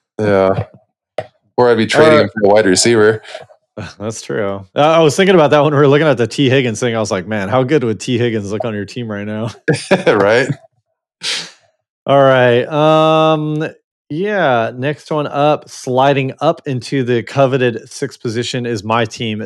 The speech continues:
Speaker 2: Giant Octopus, who is either good or bad this season and not much in between. Um,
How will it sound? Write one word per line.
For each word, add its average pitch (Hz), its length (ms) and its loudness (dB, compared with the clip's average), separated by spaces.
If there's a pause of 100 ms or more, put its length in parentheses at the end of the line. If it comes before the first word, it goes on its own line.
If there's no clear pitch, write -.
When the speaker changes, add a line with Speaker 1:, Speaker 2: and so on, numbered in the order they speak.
Speaker 2:
Giant 117 340 -4
Octopus, 104 720 -6
who 113 540 -2
is 113 320 -4
either 110 300 -2
good 120 400 0
or 117 160 -2
bad 110 380 0
this 107 160 -6
season 110 440 -6
and 110 160 -12
not 110 200 -4
much 113 240 -8
in 110 80 -6
between. 107 680 -8
Um, 110 300 -2